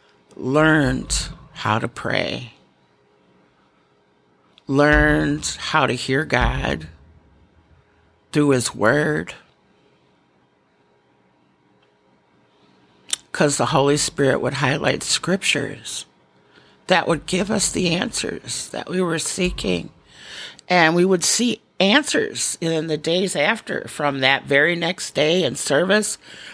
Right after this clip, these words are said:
all the way through the week till the next intercessory prayer s-, time, that following Saturday at nine A M, we'd see answers to our prayers, manifestations to what we asked for, what we prayed about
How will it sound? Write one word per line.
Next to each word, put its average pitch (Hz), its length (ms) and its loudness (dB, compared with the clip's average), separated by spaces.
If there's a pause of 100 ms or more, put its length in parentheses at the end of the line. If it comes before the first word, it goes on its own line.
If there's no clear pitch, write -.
(140)
all 180 160 4
the 214 100 4
way 214 180 4
through 202 340 0
the 185 100 0
week 220 480 -2
till 190 160 -2
the 180 100 -2
next - 480 -2 (1500)
intercessory 202 800 2
prayer 247 420 2
s-, - 300 -2 (100)
time, 127 460 0
that 127 400 0
following 175 480 -2
Saturday 196 460 2
at 185 100 -2
nine 196 240 0
A 202 120 0
M, 214 120 -2
we'd 185 260 -4
see 226 460 -8 (1080)
answers 220 480 0
to - 140 -2
our 202 140 2
prayers, 226 500 0
manifestations 202 1080 0
to - 100 -6
what 175 200 -2
we 170 160 -2
asked 175 380 -2
for, 151 220 2
what 165 160 0
we 156 100 -2
prayed 175 340 -2
about 147 380 -2